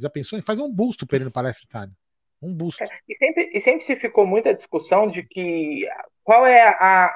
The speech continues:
Speaker 2: a real, é, o real peso dele na gestão
Speaker 1: Isso,
Speaker 2: de futebol do
Speaker 1: exatamente,
Speaker 2: Palmeiras
Speaker 1: né?
Speaker 2: atual, né, Gê?
Speaker 1: Exatamente.
Speaker 2: Porque a gente sabe que quando o Matos saiu, se criou um,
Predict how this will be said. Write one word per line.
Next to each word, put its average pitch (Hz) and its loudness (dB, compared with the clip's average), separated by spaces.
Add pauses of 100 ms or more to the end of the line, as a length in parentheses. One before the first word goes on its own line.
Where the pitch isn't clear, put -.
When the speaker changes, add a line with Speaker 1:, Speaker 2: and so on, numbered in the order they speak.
Speaker 2:
a 175 4
real, 185 6 (560)
é, 135 0 (220)
o 143 -6
real 202 4
peso 214 6
dele 196 4
na 214 2
gestão 208 -2
Speaker 1:
Isso, - -20
Speaker 2:
de 175 -14
futebol 151 0
do 196 0
Speaker 1:
exatamente, - -8
Speaker 2:
Palmeiras 196 0
Speaker 1:
né? 202 -2
Speaker 2:
atual, 160 2 (380)
né, 143 -2
Gê? 151 0
Speaker 1:
Exatamente. 117 -6
Speaker 2:
Porque 143 -6 (180)
a 185 -8
gente 185 -10
sabe 190 2
que - -16
quando 240 2
o 226 2
Matos 180 -2
saiu, 180 2
se - -14
criou 190 2
um, 180 -8